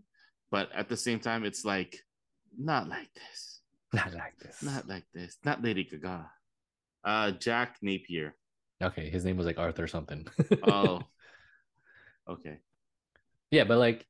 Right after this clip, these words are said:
Speaker 2: if you go into that movie thinking it's not a Joker movie, and it's
Speaker 1: Arthur
Speaker 2: just
Speaker 1: Fleck.
Speaker 2: Yeah, there you go. And it's just some guy, then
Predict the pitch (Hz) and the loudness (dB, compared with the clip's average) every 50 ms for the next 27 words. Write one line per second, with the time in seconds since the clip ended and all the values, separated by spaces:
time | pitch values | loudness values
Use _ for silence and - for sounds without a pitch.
0 | _ _ - 127 - - - 135 127 127 127 123 123 123 123 127 123 127 131 135 | _ _ -2 -2 -2 0 2 4 6 6 8 8 8 8 6 6 4 2 2 4
1 | 131 131 127 - 127 120 113 113 117 113 113 113 113 - 113 110 - - 104 104 | 4 4 6 4 4 4 4 4 4 4 4 2 2 2 0 0 0 -2 -4 -4
2 | 104 104 101 101 101 101 - _ _ _ _ _ _ _ _ _ _ - 82 - | -2 -4 -4 -4 -6 -8 -10 _ _ _ _ _ _ _ _ _ _ -8 -8 -4
3 | - 95 87 90 90 90 - 101 101 - - 104 107 110 113 127 135 139 - _ | -2 -2 -2 -2 -2 -4 -4 -4 -4 -2 -2 -2 0 0 0 0 -2 -4 -6 _
4 | _ _ _ _ _ _ _ _ - 98 90 107 - - 123 113 - - - - | _ _ _ _ _ _ _ _ -2 0 0 2 2 0 -2 -2 -2 -4 -4 0
5 | 101 92 82 - - - - - - _ _ _ _ _ - 104 98 95 85 78 | 0 0 0 0 -6 -18 -20 -20 -20 _ _ _ _ _ 2 4 4 4 4 0
6 | 78 78 82 - _ - - - - _ _ - 104 101 98 - - 98 - - | -2 -4 -6 -10 _ -20 -20 -20 -20 _ _ -2 -2 0 0 0 -2 0 2 2
7 | 92 87 82 87 85 85 87 92 98 101 - _ _ _ - 78 78 73 71 73 | 0 2 2 0 0 0 0 -2 -6 -6 -8 _ _ _ -10 -8 -8 -8 -8 -10
8 | 76 87 | -12 -14